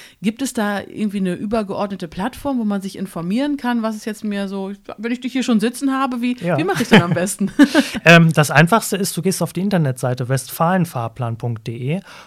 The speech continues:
Speaker 2: und da hast du eine super Fahrplanauskunft, sogar mit einer, ähm, ja, mit einer Straßenkarte, wo dann auch die Haltestelle eingezeichnet wird. Und der zeigt dir dann quasi vom Computer aus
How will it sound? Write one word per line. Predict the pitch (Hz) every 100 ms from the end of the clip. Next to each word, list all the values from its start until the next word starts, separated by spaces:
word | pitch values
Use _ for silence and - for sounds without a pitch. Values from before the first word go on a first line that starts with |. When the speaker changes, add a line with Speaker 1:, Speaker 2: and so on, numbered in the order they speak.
| -
Speaker 2:
und | 143
da | 147
hast | 170 170
du |
eine | 165 151
super | 180 170
Fahrplanauskunft, | - 175 - 165 139 131 - 160
sogar | - 147 147
mit | 147 156
einer, | 143 139 143 147 135 135
ähm, | 131 135 156
ja, | 135
mit | 139
einer | 135
Straßenkarte, | - 156 185 135 - 117 156 135
wo |
dann | 135 135
auch | 135
die | 123
Haltestelle | 151 165 - 120 120
eingezeichnet | 120 120 - 120 120 117 127
wird. | - - - - _
Und | 143 131 135
der | 147
zeigt | - 156 143
dir | 151
dann | 135 143 139
quasi | - 131 131 131 123 _ _ _ -
vom | 170 185
Computer | - 143 190 202 170 139
aus | 147 143